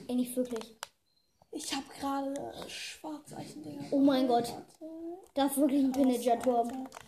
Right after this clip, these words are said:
Speaker 2: Warte kurz, lass mal kurz Inventar aus. Bisschen, ich hab drei. Oh mein Gott, ich hab so fre-,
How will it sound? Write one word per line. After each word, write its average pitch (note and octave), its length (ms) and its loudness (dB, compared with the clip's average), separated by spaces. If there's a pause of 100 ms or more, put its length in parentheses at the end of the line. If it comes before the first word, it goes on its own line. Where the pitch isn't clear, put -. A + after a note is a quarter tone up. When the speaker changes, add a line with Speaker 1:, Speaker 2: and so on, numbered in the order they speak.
(160)
Speaker 2:
Warte D4+ 160 2
kurz, F4 160 4
lass E4+ 140 8
mal E4+ 80 4
kurz E4+ 180 0
Inventar D4+ 400 0
aus. - 340 -8
Bisschen, C4+ 340 -6 (140)
ich - 160 -14
hab - 140 -20
drei. B3+ 460 -10
Oh A#3+ 240 -8
mein A3+ 220 -10
Gott, A#3+ 200 -10
ich - 80 -12
hab A#3 120 -8
so - 200 -4
fre-, - 300 -8